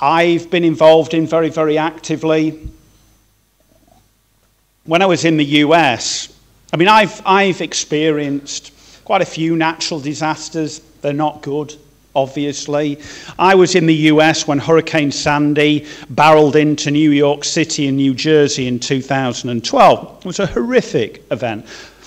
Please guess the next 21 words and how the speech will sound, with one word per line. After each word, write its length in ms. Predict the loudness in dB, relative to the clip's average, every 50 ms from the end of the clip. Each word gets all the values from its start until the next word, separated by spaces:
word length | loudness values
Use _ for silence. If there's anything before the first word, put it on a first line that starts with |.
| -20 -20 _ _
Hundreds 440 | 2 4 4 6 6 4 2 2 0
of 100 | 0 4
lives 480 | 4 4 6 6 4 2 2 0 -2
were 80 | -4 0
lost, 440 | 2 2 2 2 0 -4 -6 -2 0
thousands 680 | 4 4 6 6 6 4 4 2 2 2 2 2 0 -2
of 140 | -4 -4
people 640 | -2 0 2 2 2 0 0 0 0 0 0 -2 -2
were 160 | 0 0 2
left 280 | 4 4 2 0 -2 -6
homeless, 600 | -2 2 2 2 4 2 2 2 0 0 -2 -4
caused 400 | -2 2 4 4 4 4 2 0
seventy 580 | -2 0 2 2 2 2 0 -2 0 2 2 2
or 120 | 2 2
so 280 | 0 0 2 2 2 2
billion 420 | 2 2 2 2 2 2 0 0
dollars 380 | 2 2 2 4 2 2 0 -2
damage 440 | -2 0 0 2 0 -2 -4 -6 -10 -14 -16 -16 -6 -2
in 160 | -2 0 2
Manhattan 640 | 2 2 2 2 0 -2 -2 -4 -4 -6 -8 -6 -6
alone. 500 | -2 0 2 2 2 0 -2 -4 -10